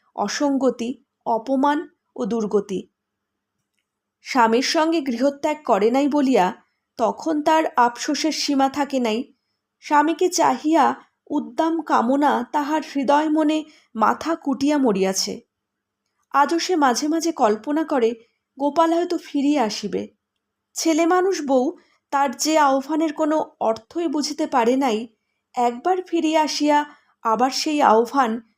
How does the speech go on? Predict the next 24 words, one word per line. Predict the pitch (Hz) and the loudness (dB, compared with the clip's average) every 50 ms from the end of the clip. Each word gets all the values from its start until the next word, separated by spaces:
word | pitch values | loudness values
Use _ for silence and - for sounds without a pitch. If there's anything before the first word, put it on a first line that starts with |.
| _ _ _ | _ _ _
তাকে | 269 247 247 - 277 | -6 -4 -4 -4 -6
সে | 262 - 302 226 | -4 -4 -2 0
জানাইবে। | 214 220 202 190 190 190 180 180 196 202 208 - _ _ _ _ - | 2 2 2 2 0 -2 -2 -4 -4 -6 -8 -12 _ _ _ _ -8
বুড়ো | 214 190 202 226 240 269 311 311 | -6 -2 -2 0 2 2 2 0
গুরুদেবের | 233 247 247 233 262 269 311 302 285 320 320 | 0 -2 -2 -2 0 0 0 2 2 4 4
আশীর্বাদের | 294 240 226 330 - - 302 285 240 311 302 302 311 311 277 285 | 4 4 4 2 -2 -4 -4 0 2 2 2 2 0 -2 -6 -6
ফল | - - 269 247 214 214 220 233 - _ _ _ _ _ _ _ | -4 0 2 2 2 2 -2 -6 -12 _ _ _ _ _ _ _
তার | - 220 220 226 | -2 -2 -2 -2
জীবনে | 220 226 - 302 277 330 330 311 320 320 311 196 - - | -2 -4 -4 -2 0 0 0 2 2 0 -2 -4 -8 -4
এভাবে | 240 240 240 - 311 320 330 339 | -4 -4 -4 -2 -4 -2 -2 -2
ফলিয়াছে | 330 - - 269 226 226 240 269 285 277 285 - 302 | -4 -2 0 0 0 2 2 0 0 0 -2 -4 0
দেখিয়া | 233 233 220 220 - - 277 254 208 190 214 - - - - - _ _ _ _ _ _ - | 0 0 0 0 -2 0 2 2 2 2 0 -6 -12 -20 -20 -20 _ _ _ _ _ _ -10
ছোট | - - 247 233 262 | -2 -2 -2 0 0
বউয়ের | 285 277 320 320 330 339 320 330 | -2 0 2 2 2 2 2 2
বেলা | 294 320 302 311 320 | 2 2 4 2 2
তার | 320 - 320 302 | 2 2 0 -2
শিষ্যের | 294 294 - - - 262 254 - - - 311 320 | -2 -2 -4 -2 -2 -2 -2 -4 -4 -2 0 2
আগমন | 320 277 226 208 208 277 269 285 226 208 226 247 - _ _ _ _ _ _ | 2 2 2 2 2 0 2 2 2 0 -2 -4 -8 _ _ _ _ _ _
তাই | - 302 311 | -4 -4 -4
সুমতিকে | 294 - - 302 262 254 277 277 294 302 294 320 311 | -4 -4 -2 -2 0 0 0 0 -2 -4 -4 -6 -6
কিছুমাত্র | - 294 269 - - 320 294 320 311 311 - - 311 | -4 -4 -4 -2 0 0 0 0 0 -2 -6 -8 -8
ক্ষুণ্ণ | 294 - - - 302 277 285 294 | -8 -6 -4 -2 -2 0 0 0
করে | 285 262 220 196 196 | 0 0 0 0 0
নাই। | 190 190 202 208 208 | -2 -4 -4 -6 -8